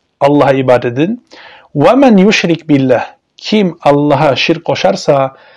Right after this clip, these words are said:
"Fekeennema harra mines semâ." Gökyüzünden düşen biri gibidir. Şimdi bak bu ayetin şurasını iyi dinle.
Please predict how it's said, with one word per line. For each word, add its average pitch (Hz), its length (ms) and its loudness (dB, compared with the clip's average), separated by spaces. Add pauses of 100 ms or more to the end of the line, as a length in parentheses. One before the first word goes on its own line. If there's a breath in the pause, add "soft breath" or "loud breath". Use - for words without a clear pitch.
(200 soft breath)
"Fekeennema 156 920 0
harra 170 440 0
mines 147 320 -2
semâ." 175 1080 2 (1400)
Gökyüzünden 170 800 -2
düşen 170 400 -2
biri 156 220 -2
gibidir. 143 560 -2 (160)
Şimdi 143 220 -4
bak 127 120 -2
bu 143 120 -10
ayetin 143 260 -2
şurasını 151 340 -4
iyi 147 140 -2
dinle. 139 320 -6